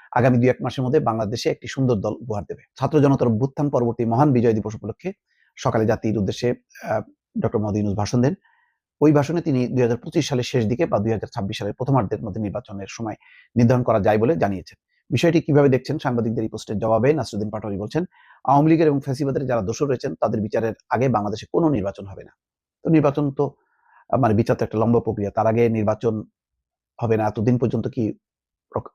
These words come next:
মানে ওয়েট করা যাবে কিনা, বা নির্বাচন কি, বিচার কি ছ মাসের মধ্যে বা এক বছরের মধ্যে হয়ে যাবে কিনা, আহ, সেটি বলা যাচ্ছে না। কিন্তু এই বক্তব্যের মধ্য দিয়ে কিন্তু আবার নির্বাচনটা প্রলম্বিত হতে পারে। যাই হোক, ব-, তিনি বলছেন যে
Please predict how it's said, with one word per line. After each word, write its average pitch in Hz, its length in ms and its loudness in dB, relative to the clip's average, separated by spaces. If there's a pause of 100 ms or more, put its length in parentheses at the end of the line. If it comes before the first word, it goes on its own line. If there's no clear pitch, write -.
মানে 113 140 -2
ওয়েট 123 120 2
করা 120 160 0
যাবে 98 160 -2
কিনা, 98 280 -6
বা 104 100 -2
নির্বাচন 107 360 -2
কি, 107 160 -2 (560)
বিচার 123 240 2
কি 110 220 0 (120)
ছ 135 40 -4
মাসের 123 340 0
মধ্যে 113 180 0
বা 107 80 4
এক 98 60 2
বছরের 123 220 -2
মধ্যে 113 140 0
হয়ে 113 80 4
যাবে 107 160 4
কিনা, 98 220 -6 (500)
আহ, 98 80 -6
সেটি 101 360 -4 (460)
বলা 101 180 2
যাচ্ছে 95 240 -2
না। 185 80 0
কিন্তু 117 360 -2 (440)
এই 147 80 4
বক্তব্যের 120 360 0
মধ্য 147 200 0
দিয়ে 165 180 2
কিন্তু 127 300 -2
আবার 110 180 0 (460)
নির্বাচনটা 120 420 2
প্রলম্বিত 123 400 4
হতে 95 140 -6
পারে। - 200 -14
যাই 147 140 4
হোক, 120 100 0 (720)
ব-, - 600 -10
তিনি 147 120 8
বলছেন 139 280 4
যে 139 220 4